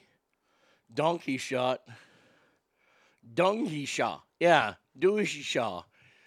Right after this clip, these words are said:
Dewey shot, Arnie. Keep up the, uh, Rosetta Stone shit and it'll come. Yeah, exactly. All right.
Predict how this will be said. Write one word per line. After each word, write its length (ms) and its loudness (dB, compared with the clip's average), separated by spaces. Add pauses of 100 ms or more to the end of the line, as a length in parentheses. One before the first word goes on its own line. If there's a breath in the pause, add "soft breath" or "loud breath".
(440 soft breath)
Dewey 320 2
shot, 340 6
Arnie. 240 0
Keep 280 0
up 220 6
the, 300 6
uh, 260 10
Rosetta 580 4
Stone 460 2
shit 360 4
and 140 0
it'll 240 0
come. 400 6
Yeah, 420 2
exactly. 640 0
All 160 6
right. 260 8